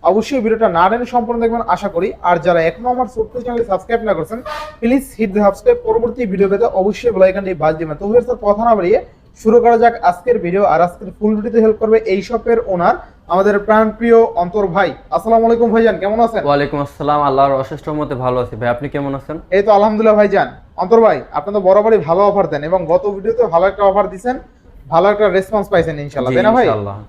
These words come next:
Speaker 1: আচ্ছা, তো আজকের ভিডিওতে কেমন অফার থাকবে?
Speaker 2: আজকের যে, মানে,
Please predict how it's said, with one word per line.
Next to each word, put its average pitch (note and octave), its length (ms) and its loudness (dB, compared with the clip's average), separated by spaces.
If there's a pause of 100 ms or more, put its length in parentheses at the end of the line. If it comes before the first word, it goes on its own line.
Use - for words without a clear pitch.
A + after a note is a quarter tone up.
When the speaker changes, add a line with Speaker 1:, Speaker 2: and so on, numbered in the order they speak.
(140)
Speaker 1:
আচ্ছা, D3 260 -2
তো E3+ 100 0
আজকের F3 320 0
ভিডিওতে A#3+ 200 2
কেমন A#3 220 4
অফার A3 180 4
থাকবে? F3 280 -6 (260)
Speaker 2:
আজকের E3+ 680 -2 (520)
যে, A#2+ 120 -4
মানে, B2 240 -2